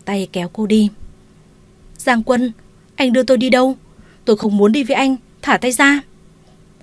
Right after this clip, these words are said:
Lạc Nhan vẫn cố vùng vẫy trong bất lực, tưởng chừng sẽ bị Giang Quân kéo đi thật. Nhưng may mắn lúc đó, Phong Tư lại xuất hiện. Anh ta thấy vậy bèn giữ lấy tay của Giang Quân, ngăn cản việc anh lôi cô đi. "Giang Tổng,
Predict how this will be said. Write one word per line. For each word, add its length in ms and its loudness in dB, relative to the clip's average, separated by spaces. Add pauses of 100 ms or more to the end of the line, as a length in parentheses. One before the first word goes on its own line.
(100)
Lạc 220 -2
Nhan 300 -6
vẫn 120 -8
cố 160 -6
vùng 220 -6
vẫy 240 -4
trong 220 -6
bất 180 -8
lực, 180 -2 (460)
tưởng 200 2
chừng 260 -4
sẽ 140 -8
bị 160 -6
Giang 220 -6
Quân 240 -4
kéo 220 -6
đi 140 -8
thật. 200 -6 (480)
Nhưng 240 0
may 140 -4
mắn 220 -6
lúc 180 -8
đó, 300 -4 (360)
Phong 280 -2
Tư 200 0
lại 140 -6
xuất 180 -12
hiện. 240 -2 (500)
Anh 200 -2
ta 160 -4
thấy 160 -8
vậy 220 -2 (160)
bèn 200 -4
giữ 200 -2
lấy 140 -2
tay 220 -4
của 140 -10
Giang 220 -6
Quân, 300 -2 (380)
ngăn 180 -2
cản 240 -4 (120)
việc 260 -2
anh 220 -6
lôi 160 -2
cô 120 -6
đi. 240 0 (1120)
"Giang 240 -2
Tổng, 360 -4